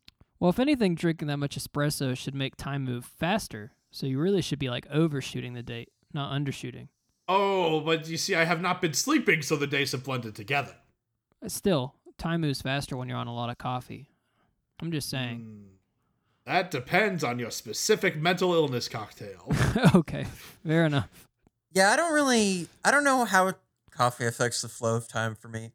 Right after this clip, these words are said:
Speaker 3: I just know that it makes my skin feel like it has a thin layer of sweat on it that's different from other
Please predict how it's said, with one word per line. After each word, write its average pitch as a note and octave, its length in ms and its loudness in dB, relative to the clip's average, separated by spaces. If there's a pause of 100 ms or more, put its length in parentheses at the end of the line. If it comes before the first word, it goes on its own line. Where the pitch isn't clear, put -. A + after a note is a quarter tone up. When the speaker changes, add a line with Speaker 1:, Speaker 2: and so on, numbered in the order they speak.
Speaker 3:
I D3 60 -2
just G#3 200 -2
know G3 140 4
that E3 160 4
it C3+ 100 -2
makes C#3+ 240 -2
my C#3 140 2
skin C#3 400 0
feel B2 180 -2
like A#2 120 -2
it A#2+ 80 -2
has A#2 180 -2
a A#2 60 -8
thin C3 420 -4
layer B2 320 0
of A2+ 100 -4
sweat A#2 360 -2
on A2 200 -4
it G#2 140 -16
that's - 180 -20
different A#2+ 360 -6
from G#2+ 200 -12
other A2 180 -18